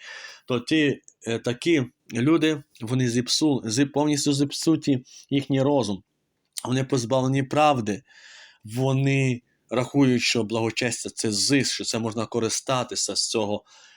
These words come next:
і для своєї брудної наживи.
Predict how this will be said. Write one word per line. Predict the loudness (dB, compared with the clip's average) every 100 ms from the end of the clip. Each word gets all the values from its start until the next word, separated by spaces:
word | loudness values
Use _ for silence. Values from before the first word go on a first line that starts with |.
| -14
і | -4 -2 -2
для | -2
своєї | -4 -2 -2 0 -2 -6 -4
брудної | -2 0 0 0 -2 -2
наживи. | -2 0 2 2 0